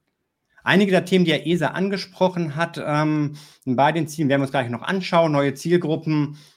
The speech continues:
hm, Studienangebot, auch das Thema Forschung. Ein Thema hatten Sie am Rand jetzt erwähnt, Herr Eser, das sind die, ähm, das, die Online-Abendstudiengänge, das Online-Abendstudium, das angeboten wird. Hatte ich mit Herrn Elsand ja ein eigenes Interview kürzlich zugeführt,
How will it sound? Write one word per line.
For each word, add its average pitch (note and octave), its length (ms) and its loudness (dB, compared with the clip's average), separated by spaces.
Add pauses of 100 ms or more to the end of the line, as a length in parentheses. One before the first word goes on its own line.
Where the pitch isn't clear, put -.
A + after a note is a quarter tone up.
(120)
hm, C3 240 2
Studienangebot, D3+ 1160 -2
auch - 80 -8
das C3+ 160 -10
Thema D3 260 0
Forschung. G3 680 -2 (280)
Ein E3 240 -2
Thema F3+ 220 -2
hatten D3+ 100 -2
Sie D3 80 -2
am C3+ 100 0
Rand D3 220 -2
jetzt F#3 160 -4
erwähnt, E3+ 400 -6
Herr E3 180 -10
Eser, D#3 240 -6
das C#3+ 220 -4
sind D#3 380 -8
die, C#3+ 160 -4
ähm, C3+ 400 -2
das, A#2+ 360 -12
die B2 200 -10
Online-Abendstudiengänge, C#3+ 1040 0
das C#3 200 -4
Online-Abendstudium, B2 1000 -2
das A2 140 -6
angeboten F3+ 640 -2
wird. F#3 260 0 (260)
Hatte C#3+ 140 -4
ich D3 80 -8
mit D3+ 140 -4
Herrn C3+ 160 -2
Elsand D3 340 -2
ja C#3 80 4
ein B2+ 80 -2
eigenes C3+ 380 0
Interview F#3 400 0
kürzlich F3+ 500 -6
zugeführt, F3 680 0